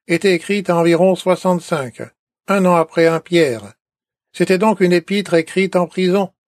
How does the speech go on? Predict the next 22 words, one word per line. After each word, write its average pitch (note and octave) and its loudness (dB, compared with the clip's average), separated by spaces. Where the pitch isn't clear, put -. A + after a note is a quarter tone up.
Il F#3 2
était G#3 0
prisonnier. D3 -2
Il F#3 2
faisait F3 0
face F3+ 0
à F3+ 2
la F3+ 2
mort. F3+ 0
Comme G#3 0
je F3 2
l'ai E3+ 2
lu F#3+ 0
plus F3+ 0
tôt, F3 -2
au D3 -4
chapitre E3+ -2
un, D#3+ 2
verset D#3 -2
quatorze, D#3 -2
il F#3 -2
dit, « B2 -10